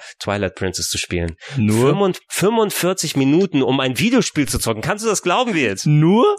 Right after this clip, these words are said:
Speaker 1: <laughs> Ja, okay, heutzutage ist
Speaker 2: Heut-,
Speaker 1: es nur.
Speaker 2: Alter, ich hab Leute gesehen, als, äh, Diablo drei grad angesch-, nee, ja, Diablo drei angekündigt wurde,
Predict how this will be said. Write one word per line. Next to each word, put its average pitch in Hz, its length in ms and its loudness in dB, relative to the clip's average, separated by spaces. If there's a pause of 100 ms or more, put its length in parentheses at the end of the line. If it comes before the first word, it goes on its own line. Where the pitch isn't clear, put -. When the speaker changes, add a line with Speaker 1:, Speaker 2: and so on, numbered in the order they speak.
Speaker 1:
<laughs> - 200 -6
Ja, 147 240 4
okay, 107 180 -2
heutzutage 104 540 -2
ist 123 60 0
Speaker 2:
Heut-, 196 100 4
Speaker 1:
es 214 100 -4
nur. 120 100 -2
Speaker 2:
Alter, 156 280 2
ich 156 100 2
hab 175 180 0
Leute 170 380 2
gesehen, 156 300 0
als, 139 280 0
äh, 147 120 2
Diablo 123 880 2 (120)
drei 143 800 0
grad 262 360 -2
angesch-, 214 420 -2
nee, 139 200 -2 (120)
ja, 180 160 2
Diablo 135 320 0
drei 180 240 -2
angekündigt 123 560 0
wurde, 117 240 2